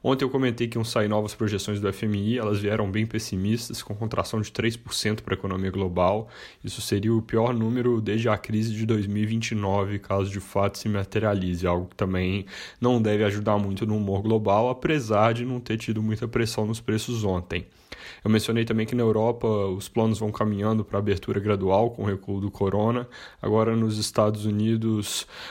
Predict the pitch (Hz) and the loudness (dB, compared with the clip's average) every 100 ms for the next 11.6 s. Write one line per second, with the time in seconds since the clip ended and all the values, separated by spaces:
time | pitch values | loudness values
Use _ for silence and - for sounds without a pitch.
0 | - 110 104 107 101 110 107 107 101 107 | -8 -2 2 4 4 2 0 2 2 2
1 | 107 101 110 110 107 104 104 107 107 104 | 0 0 -2 0 4 4 4 0 0 -2
2 | 107 - 107 107 104 - 107 101 - 113 | -2 2 2 2 -2 -2 0 0 -2 -2
3 | 113 117 113 104 104 101 104 101 104 101 | -2 0 2 2 2 2 0 -2 -2 -2
4 | 101 101 101 98 101 98 110 107 - 98 | -2 0 0 0 -2 -4 -4 -4 0 4
5 | 101 107 104 - - 104 107 107 95 98 | 4 2 0 -4 -4 -2 0 2 2 2
6 | 107 113 120 - 104 110 117 113 113 98 | 2 0 -2 0 0 2 0 0 -2 -2
7 | - 101 101 98 101 95 98 - 98 98 | -2 -2 -2 -2 -4 -2 -6 -4 -2 0
8 | 95 - 101 104 101 107 107 95 - 98 | -2 -4 -2 -2 -2 -2 -2 -4 0 2
9 | 98 - 110 104 98 107 98 98 104 - | 2 -2 -2 -2 0 -2 0 -2 0 -2
10 | 104 - 95 95 92 95 98 98 98 95 | -2 0 2 2 -2 -2 0 0 0 -4
11 | - 107 85 76 - | -2 0 0 -2 -8